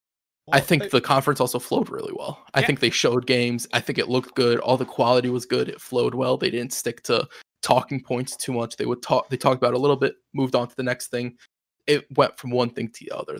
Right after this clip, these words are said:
Speaker 1: The, the pacing was very good. I think this was a good conference.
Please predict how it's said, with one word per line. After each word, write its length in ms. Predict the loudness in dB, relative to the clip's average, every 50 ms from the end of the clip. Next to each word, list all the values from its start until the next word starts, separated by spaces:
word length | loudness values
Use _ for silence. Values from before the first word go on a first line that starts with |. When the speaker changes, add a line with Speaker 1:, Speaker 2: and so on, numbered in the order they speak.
| -12 -12
Speaker 1:
The, 300 | -12 -10 -10 -10 -10 -10 _
the 60 | -12 -10
pacing 420 | -8 -6 -6 -4 -4 -6 -10 -10 -10 -12
was 140 | -12 -10
very 280 | -6 -4 -4 -4 -6 -8
good. 260 | _ -12 -12 -12 -14 _ _ _ _ -2
I 80 | 0
think 200 | 0 0 0 4
this 220 | 2 2 2 4 4
was 220 | 4 4 6 4
a 60 | 0 -6
good 160 | -6 -10 -6
conference. 400 | -6 -6 -6 -8 -12 -16 -16